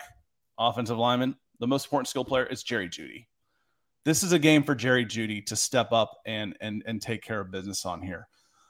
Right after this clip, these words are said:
Uh, special teams. You see why, um, appreciate you, Huero. Um, you see why Dwayne Stukes has been a little salty. Um, there's some red in there. Um,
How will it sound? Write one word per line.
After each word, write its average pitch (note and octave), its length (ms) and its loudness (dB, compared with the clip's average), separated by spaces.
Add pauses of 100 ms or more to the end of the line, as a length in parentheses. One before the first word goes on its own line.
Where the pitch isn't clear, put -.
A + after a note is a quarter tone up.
(140)
Uh, F3+ 320 12
special C4 420 8
teams. C3 680 6
You E3 140 0
see C4 240 4
why, G3+ 580 12
um, C3+ 540 4 (140)
appreciate C#3 540 -4
you, A2 80 -6
Huero. F#2+ 380 -6 (560)
Um, C3+ 540 4 (1080)
you G3 120 -4
see C#4+ 180 0
why C#4 260 8
Dwayne F3 400 2
Stukes - 580 0
has C3 120 -4
been C#3+ 180 2
a C#3 60 4
little C#3 220 4
salty. - 640 0 (720)
Um, A#2+ 640 4 (360)
there's A3+ 260 0
some A3 160 0
red D3 220 8
in G#2+ 140 0
there. E2+ 300 -10 (880)
Um, B2+ 560 2